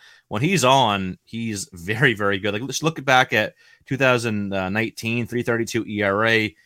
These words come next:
He actually led the league in innings pitched, which was very surprising at two hundred and nine. And he had two hundred and fifty-one strikeouts that year with a one point oh four whip. Then he's pitched twenty-six and two-thirds innings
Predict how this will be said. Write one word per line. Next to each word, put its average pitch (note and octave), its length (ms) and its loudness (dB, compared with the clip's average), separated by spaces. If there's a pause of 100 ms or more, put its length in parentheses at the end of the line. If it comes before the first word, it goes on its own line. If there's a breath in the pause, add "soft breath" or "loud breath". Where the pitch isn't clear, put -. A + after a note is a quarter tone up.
(140 soft breath)
He - 60 -6
actually E3 220 0
led C3 180 2
the A#2+ 80 -4
league A#2 220 2
in A#2 80 -4
innings G#2+ 320 -4
pitched, - 400 -4
which F2 140 -10
was E2+ 120 -10
very G2+ 340 2
surprising F#2 540 -2
at - 60 -18
two G#2+ 120 -10
hundred F#2+ 200 -4
and F#2 100 -6
nine. G2 380 0 (280 soft breath)
And F3+ 80 -6
he G#3+ 60 0
had E3+ 160 0
two - 120 -2
hundred D3+ 200 2
and C#3 100 -2
fifty-one C#3 380 -4
strikeouts B2+ 640 -2
that F2+ 200 -4
year F2+ 420 0
with G#2 140 -2
a G2+ 40 -2
one G2+ 220 -2
point G2 180 -2
oh G2 100 2
four G2 160 -2
whip. F2+ 200 0
Then F#2+ 100 -4
he's F#2+ 100 -2
pitched - 280 -6
twenty-six G2+ 560 -2
and F2+ 100 -2
two-thirds G2 460 -2
innings F#2+ 380 -2